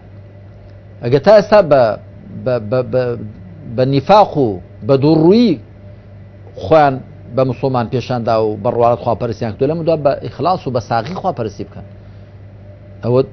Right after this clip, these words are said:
ئەوە سێ. چوار، «واعتصموا بالله.» «وأخلصوا دينهم لله، واعتصموا بالله.» دەست تەنیا بەخوا بگرن، ئەگە تا ئێستا کەین و بەینیان لەگەڵ ئەهلی کوفردا بووە، لەمەوە دوا تەز-، دەست بە ڕێسمانی خوا بگرن و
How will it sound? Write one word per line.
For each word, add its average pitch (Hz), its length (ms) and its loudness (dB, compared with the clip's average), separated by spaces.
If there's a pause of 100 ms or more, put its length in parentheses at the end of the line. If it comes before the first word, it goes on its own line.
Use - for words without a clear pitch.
ئەوە 120 140 2
سێ. 127 220 0 (280)
چوار، 175 320 4 (460)
«واعتصموا 220 800 2 (440)
بالله.» 107 360 -2 (760)
«وأخلصوا 143 480 -2
دينهم 156 380 -4
لله، 175 200 0 (420)
واعتصموا 135 560 -4
بالله.» 90 340 -8 (840)
دەست 220 220 2 (420)
تەنیا 139 240 0 (100)
بەخوا 151 280 2
بگرن، 214 380 2 (600)
ئەگە 127 240 2
تا 202 120 4
ئێستا 185 260 2
کەین 175 200 2
و 165 120 0
بەینیان 247 320 4
لەگەڵ 170 180 2
ئەهلی 160 200 2
کوفردا 143 460 2
بووە، 147 220 2
لەمەوە 202 260 4
دوا 165 140 4
تەز-، 190 320 -4 (400)
دەست 180 180 4
بە 151 120 4
ڕێسمانی 165 400 0
خوا 214 220 4
بگرن 220 260 4
و 233 140 -2